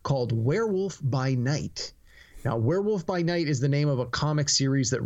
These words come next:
s-, ran, I think, in the nineteen seventies. It was sort of a, a horror comic. Uh, the character Moon Knight, who recently has made his appearance, his first comic book appearance was in an issue of Werewolf by Night.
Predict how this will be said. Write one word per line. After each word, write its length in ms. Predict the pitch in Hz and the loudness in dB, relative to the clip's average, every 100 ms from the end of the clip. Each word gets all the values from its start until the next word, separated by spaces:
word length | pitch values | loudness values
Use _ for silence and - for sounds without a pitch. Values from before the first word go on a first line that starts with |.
| 120 | -2
s-, 240 | - - - - | 0 -2 0 0
ran, 400 | 135 143 143 139 | 2 4 2 0
I 60 | |
think, 260 | 113 147 151 | 2 2 2
in 60 | |
the 80 | 131 | 2
nineteen 340 | 123 135 135 117 | 0 2 2 4
seventies. 600 | - 131 127 147 170 139 | 4 2 2 2 2 2
It 60 | |
was 100 | 127 | 0
sort 240 | - 131 123 | 0 2 0
of 80 | 110 | 0
a, 200 | 98 - | -2 -2
a 140 | 110 | -2
horror 340 | 113 139 143 147 | 0 0 0 0
comic. 500 | 160 156 151 156 135 | 0 0 0 0 0
Uh, 140 | 117 | 0
the 80 | 135 | 0
character 340 | 165 139 139 | 0 0 0
Moon 240 | 123 143 156 | 2 2 2
Knight, 260 | 165 175 | 0 0
who 120 | - | 0
recently 640 | 143 147 143 143 143 139 135 | 2 2 2 2 2 2 2
has 220 | 135 117 | 2 2
made 220 | 135 127 | 2 2
his 120 | 117 | 2
appearance, 500 | 123 - 127 135 123 - - - - - - | 0 2 2 2 0 -2 -8 -14 -18 -8 0
his 280 | 147 156 - | 2 2 0
first 420 | - 185 196 - | 0 0 0 -2
comic 300 | 170 190 156 | -2 -2 0
book 180 | 147 127 | -2 0
appearance 380 | 131 120 110 | 0 0 0
was 160 | 127 113 | 0 2
in 120 | 120 | 2
an 100 | 113 | 2
issue 240 | 113 - 120 | 2 0 0
of 140 | 104 | 0
Werewolf 420 | 113 113 110 107 | 0 2 0 -2
by 140 | 113 107 | -2 0
Night. 280 | 113 131 | 0 -2